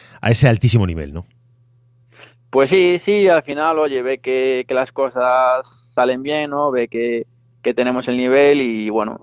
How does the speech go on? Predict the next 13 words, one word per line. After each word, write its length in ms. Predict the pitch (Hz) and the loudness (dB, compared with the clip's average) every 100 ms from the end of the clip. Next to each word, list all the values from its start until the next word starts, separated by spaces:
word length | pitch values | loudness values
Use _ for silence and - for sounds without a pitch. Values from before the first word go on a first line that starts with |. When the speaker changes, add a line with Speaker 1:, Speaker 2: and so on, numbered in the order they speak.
| - | -4
Speaker 2:
ya 680 | 113 110 107 107 110 110 107 | 2 4 4 4 4 2 0
orgulloso 720 | 120 123 160 160 160 160 - - | -2 2 2 2 0 -2 -2 -6
porque, 420 | 117 - 113 113 | -4 0 2 2
bueno, 320 | 120 120 - - - - - - | 2 0 -6 -14 -18 -18 -10 -2
es 180 | - 131 | 0 0
eso, 300 | 131 110 107 | 0 -2 0
ya 200 | 110 113 | 2 4
ganamos 380 | 117 123 123 131 | 2 -2 -4 -8
en 100 | 127 | -6
su 100 | 131 | 0
día 200 | 131 127 | 4 4
la 120 | 127 | 4
Peugeot 540 | 127 127 151 156 156 | 2 2 4 6 4